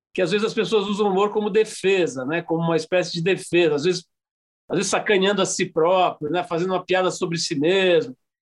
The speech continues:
e tal. É como se ele criasse uma defesa ali, um jeito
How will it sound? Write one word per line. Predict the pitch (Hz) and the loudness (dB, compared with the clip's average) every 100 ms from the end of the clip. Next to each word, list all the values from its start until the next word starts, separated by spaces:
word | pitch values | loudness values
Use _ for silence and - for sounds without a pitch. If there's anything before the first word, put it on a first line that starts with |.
| _ | _
e | 147 | -4
tal. | 196 | 0
É | 190 | 0
como | 220 220 | 0 0
se | 226 | 0
ele | 185 | -2
criasse | 208 196 202 214 | 0 2 2 0
uma | 196 190 | 0 0
defesa | 170 180 143 - 180 185 156 | 0 -2 -4 -2 0 0 -2
ali, | 156 196 | -2 -2
um | 180 139 | -2 -2
jeito | 123 185 202 202 196 | 0 2 0 -2 -8